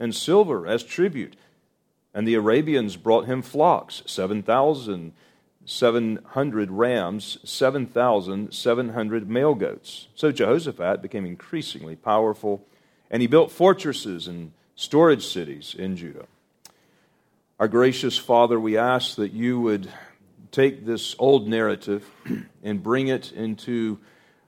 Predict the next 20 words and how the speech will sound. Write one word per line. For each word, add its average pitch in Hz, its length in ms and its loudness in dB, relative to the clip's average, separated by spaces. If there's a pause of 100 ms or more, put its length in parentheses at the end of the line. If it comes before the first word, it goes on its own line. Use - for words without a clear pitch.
(100)
our 117 240 4
experience 123 960 0
as 101 180 -4
we 120 580 -2
find 117 600 0
that 104 180 0
we 104 520 -4 (480)
are 98 120 -4
now 107 280 0
actors 107 680 -4
in 98 140 -6
the 98 140 -4
extended 120 760 -4
narrative, 101 760 -6
in 104 120 -8
the 101 60 -4
place 117 520 -2
that 95 140 -4
we 123 200 -2
live, 110 560 -2